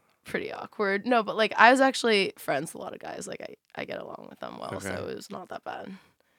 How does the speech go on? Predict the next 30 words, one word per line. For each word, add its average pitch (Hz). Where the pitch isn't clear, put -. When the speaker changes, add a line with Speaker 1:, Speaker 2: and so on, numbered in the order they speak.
Speaker 2:
So -
wait, 98
what, 107
what 110
was 101
separate -
if -
you 95
did 95
school -
Speaker 1:
It, 220
Speaker 2:
and 90
sports? -
Speaker 1:
well, 214
only, 240
like, 202
junior 180
and 165
senior 170
year, 160
you 180
would 165
have 160
some 160
classes -
just -
because, 190
like, 139
Speaker 2:
That's -
fine. -